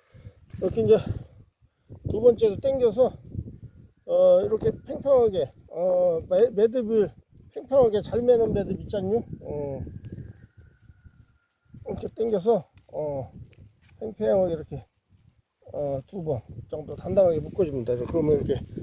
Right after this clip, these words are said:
어, 팽팽하지요? 어, 그러고서 또 똑같은 방법으로 가는 거예요. 그러면 저쪽에서도 또 마찬가지로 똑같이 묶고, 그러면은 이렇게 이게 이렇게 올라-, 올-,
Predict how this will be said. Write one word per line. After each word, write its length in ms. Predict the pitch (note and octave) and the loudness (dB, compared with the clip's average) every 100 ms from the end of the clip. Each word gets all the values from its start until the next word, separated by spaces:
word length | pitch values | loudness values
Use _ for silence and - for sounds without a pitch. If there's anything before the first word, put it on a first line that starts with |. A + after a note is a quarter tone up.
| - - - - | -14 -14 -16 -4
어, 260 | D#3 D#3 | 2 2
팽팽하지요? 640 | C#3 A#3 A#3+ A3+ F#3+ F3+ G#3 - _ _ _ _ | 2 0 4 6 6 6 2 0 _ _ _ _
어, 200 | E3+ E3+ E3 | 0 0 4
그러고서 380 | A3 A#3+ G3 F#3 | 6 6 4 2
또 160 | A3+ G#3 | 6 6
똑같은 420 | - - B3+ A#3+ | 4 -2 0 2
방법으로 400 | G#3+ G3 F3+ D#3+ | 4 4 4 0
가는 300 | - F3 E3+ | 0 0 4
거예요. 340 | D3+ B2 A2+ | 2 2 -4
그러면 580 | A2+ G3+ A3 A#3 A#3+ C#3+ - _ _ _ _ _ _ _ _ _ | 2 4 8 8 6 2 -4 _ _ _ _ _ _ _ _ _
저쪽에서도 720 | - A3+ C4+ B3+ A#3 A3 F#3+ F#3+ | 2 2 2 6 8 8 4 2
또 340 | G#3 G3 F3 | 4 4 4
마찬가지로 760 | D#3 E3+ A3 F#3+ E3+ C#3+ C3 - | 0 0 4 4 4 2 -2 0
똑같이 420 | A3+ A#3+ - E3+ | 0 0 0 -4
묶고, 400 | C#3 E3 - C#3 | -4 -12 -6 -6
그러면은 500 | D#3+ E3 F3 G3+ E3+ - _ _ _ _ | 0 4 6 6 4 0 _ _ _ _
이렇게 260 | F#3+ G#3 G3+ | 2 6 4
이게 380 | F#3 G3 F3 - _ _ _ | 6 6 4 0 _ _ _
이렇게 240 | G3+ F#3+ F#3 | -2 2 4
올라-, 280 | F3+ A3+ A3+ | 6 8 6
올-, 260 | E3+ A3 | 4 0